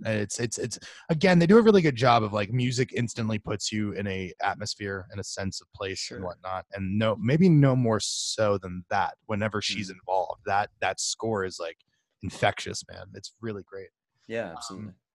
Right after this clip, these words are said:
Speaker 1: <clears throat> I wanna jump to Winterfell really quickly because we kinda spent some time away from there. The last thing we heard about was, like, you know, Roose Bolton was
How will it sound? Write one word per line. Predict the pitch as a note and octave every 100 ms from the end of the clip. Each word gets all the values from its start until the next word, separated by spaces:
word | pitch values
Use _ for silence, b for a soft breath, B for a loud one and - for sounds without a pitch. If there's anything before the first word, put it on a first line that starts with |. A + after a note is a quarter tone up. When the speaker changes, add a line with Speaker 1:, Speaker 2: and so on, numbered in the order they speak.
| -
Speaker 1:
<clears throat> | - -
I | D3
wanna | G#3
jump | G#3+ F3+
to |
Winterfell | D3 G3 F3+ F#3+
really | F3 F3
quickly | F3+ E3+ E3+
because | D3+ B2+
we | B2+
kinda | - E3+
spent | E3 E3 D3+
some | C#3
time | B2 C#3 B2
away | A2 B2+
from | B2 A2
there. | G#2+
The | G#2
last | A2 A#2+
thing | -
we | A#2
heard | F#2+ A#2+
about | A2 G2+ G2
was, | F#2+
like, | G2+ -
you | F2+ G#2+
know, | F#2
Roose | F#2 G#2 -
Bolton | G2 G2+ F2+
was | G2 F#2